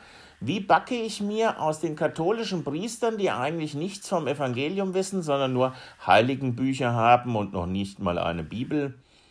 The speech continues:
die wesentlichen Grundlagen des evangelischen Glaubens?“ Dass wir keine Kirche benötigen,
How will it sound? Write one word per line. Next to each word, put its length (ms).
die 140
wesentlichen 600
Grundlagen 640
des 240
evangelischen 1040
Glaubens?“ 840
Dass 200
wir 80
keine 320
Kirche 340
benötigen, 760